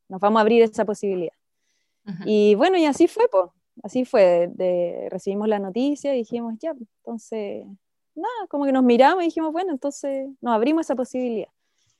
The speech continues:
Speaker 2: Ay, no
Speaker 1: Y
Speaker 2: sabía, qué
Speaker 1: tu-,
Speaker 2: lindo. Me encanta.
Speaker 1: Sí, bueno, después venía un viaje a India que hicimos por tres meses y yo le dije a Chris, "Yo no quiero quedar embarazada en India,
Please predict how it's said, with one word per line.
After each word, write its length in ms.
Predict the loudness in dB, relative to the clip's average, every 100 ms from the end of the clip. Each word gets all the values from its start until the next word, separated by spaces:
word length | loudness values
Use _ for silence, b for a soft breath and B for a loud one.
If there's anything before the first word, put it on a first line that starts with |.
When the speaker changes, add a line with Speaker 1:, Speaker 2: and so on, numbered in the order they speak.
| _
Speaker 2:
Ay, 160 | -10 -2
no 120 | 2
Speaker 1:
Y 20 |
Speaker 2:
sabía, 400 | 4 6 6 4
qué 80 | 4
Speaker 1:
tu-, 20 |
Speaker 2:
lindo. 280 | 2 2 -12 -14 _ _ _ _ _
Me 80 | -18
encanta. 340 | -16 -18 -14 0
Speaker 1:
Sí, 460 | 4 6 8 8 8
bueno, 220 | 2 0 -8 _ -6
después 260 | -4 0 4
venía 240 | 4 2
un 60 | 2
viaje 280 | 0 2
a 60 | 4
India 400 | 4 4 2 0
que 100 | 0
hicimos 300 | -4 -6 -4
por 160 | -8 -6
tres 220 | -8 -6
meses 400 | -6 -4 -4 -4
y 20 |
yo 60 | -6
le 80 | -6
dije 160 | -6 -8
a 60 |
Chris, 220 | -8 -10
"Yo 100 | -10
no 120 | -12 -10
quiero 400 | -8 -8 -10 -14 _ _ _ _
quedar 200 | -2 -2
embarazada 540 | 0 -2 -4 -4 -6 -6
en 100 | -6
India, 400 | -6 -6 -8